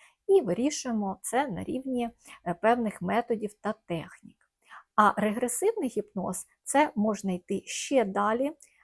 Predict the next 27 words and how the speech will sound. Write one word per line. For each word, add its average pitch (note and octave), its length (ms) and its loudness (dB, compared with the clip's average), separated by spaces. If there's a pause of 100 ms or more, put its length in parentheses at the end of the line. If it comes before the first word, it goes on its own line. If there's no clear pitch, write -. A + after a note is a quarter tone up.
(120)
е, G3+ 140 -2
не A3 280 4
у C4 120 0
дитинство, A3+ 800 0
а A3 140 2
начебто - 680 -4
ще - 320 -2
більше G3+ 440 -4
назад, C#4+ 400 0 (460)
і F#4 180 8 (120)
ми A#3+ 300 0
виходимо A3 760 0
на F3+ 340 0
минулі F#3 680 0
життя. - 580 -10 (640)
Тобто G#3 360 2
регресивний G3+ 840 0
гіпноз — D#4 580 -4
це A3 320 0 (280)
відлік G#3 680 -2
назад C4 640 0
у F#3+ 120 2
минулі F#3 560 -2
життя D4 600 -2
за E4 200 0
допомогою B3+ 840 -4 (100)
гіпнозу. F3 680 -8